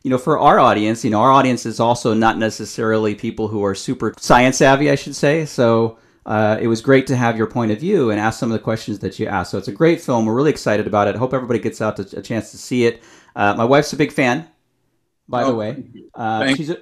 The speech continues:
Speaker 1: she's a bigger fan of Bradley Cooper, though.
Speaker 2: <laughs> Why not?
Speaker 1: So, but, uh, but yeah, the actor, not me.
Speaker 2: <laughs> I know you're talking about.
Speaker 1: <laughs>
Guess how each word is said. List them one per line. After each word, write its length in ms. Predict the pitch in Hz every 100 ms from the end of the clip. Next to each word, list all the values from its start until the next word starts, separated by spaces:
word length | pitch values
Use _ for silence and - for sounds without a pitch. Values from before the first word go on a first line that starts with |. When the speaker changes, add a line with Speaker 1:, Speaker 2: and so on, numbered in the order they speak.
| _ - _
Speaker 1:
she's 220 | - 156
a 60 | 147
bigger 200 | 165 170
fan 220 | 170 165
of 100 | 139
Bradley 300 | 127 139 127
Cooper, 340 | 123 147 135 98
though. 260 | 90 104 - _ _ _ _ _ _ - - _ _ _ _ _
Speaker 2:
<laughs> 680 | - - 160 - - 147 - _ _ _ _ _ _ - _ _ _ _
Why 220 | - 143 151
not? 440 | 127 98 - -
Speaker 1:
So, 460 | - 139 123 120 120
but, 260 | 127 120
uh, 380 | 120 117 113 107
but 80 | 139
yeah, 140 | 120
the 160 | 98 139
actor, 360 | 151 - 113 98
not 200 | 101 95
me. 240 | 87 80 _ _ _
Speaker 2:
<laughs> 340 | _ _ _ -
I 500 | - 143 - - 131
know 120 | 135
you're 140 | 123
talking 260 | 113 101 90
about. 160 | 87 -
Speaker 1:
<laughs> 1040 | 147 - 139 147 135 143 131 123 117